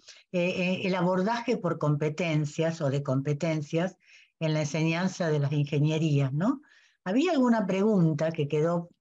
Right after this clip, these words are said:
planteada en la segunda jornada, si es, este, que hay algún lugar donde se esté realmente diciendo que la carrera tiene que ser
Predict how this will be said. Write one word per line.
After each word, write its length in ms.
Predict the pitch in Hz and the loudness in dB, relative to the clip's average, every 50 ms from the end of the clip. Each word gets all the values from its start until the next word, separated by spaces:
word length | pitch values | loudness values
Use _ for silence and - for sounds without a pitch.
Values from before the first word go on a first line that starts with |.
| _ _ | _ _
planteada 760 | - 156 147 147 151 147 160 185 185 180 165 151 151 170 190 - _ _ _ _ _ - | -6 -2 0 0 0 0 0 -2 0 0 0 0 0 -2 -2 -6 _ _ _ _ _ -4
en 100 | 147 143 | -2 0
la 80 | 143 | 0
segunda 360 | 143 - 147 160 180 180 175 | 0 0 2 2 2 2 0
jornada, 580 | - - 175 180 220 214 170 143 143 165 196 - - - - - - - _ _ _ | 0 0 0 2 2 2 2 0 0 -2 -2 -4 -8 -20 -20 -20 -20 -20 _ _ _
si 260 | - - 240 240 254 | -6 -2 0 2 2
es, 200 | 294 320 320 - | 2 0 0 -2
este, 260 | 320 262 - - 226 | -4 -4 -2 -2 -2
que 100 | 233 240 | 0 0
hay 160 | 254 294 320 | 0 2 2
algún 320 | 311 277 269 285 330 339 311 | 2 4 4 4 4 4 4
lugar 340 | 330 330 285 240 254 277 262 | 4 4 2 2 0 0 0
donde 240 | 240 214 202 190 | 0 0 0 -2
se 200 | - - - - 185 | -4 -8 -8 -6 -6
esté 560 | 180 - _ - - 233 185 139 131 - - _ _ _ _ _ _ | -6 -8 _ -4 -2 0 0 0 -2 -4 -8 _ _ _ _ _ _
realmente 760 | - 175 190 202 202 214 220 226 233 226 196 185 180 175 202 202 | -2 0 0 2 2 4 4 4 4 4 4 2 2 2 0 0
diciendo 680 | 202 226 240 240 - 226 190 196 220 233 247 214 220 | 0 0 -2 -2 -2 -2 0 2 4 2 2 2 -2
que 440 | - - 233 185 170 190 254 254 - - _ _ _ | -4 -4 -4 -2 -2 -2 -4 -6 -10 -16 _ _ _
la 160 | - 180 180 175 | -6 -6 -4 -2
carrera 460 | 254 254 247 233 220 233 240 220 - | -2 -2 0 0 2 2 0 0 -2
tiene 380 | - 294 320 302 214 180 170 | -2 0 0 2 2 0 0
que 120 | - 170 160 | 0 -2 -4
ser 440 | 160 - - 190 190 196 220 - | -4 -4 -2 -2 -2 -2 -4 -6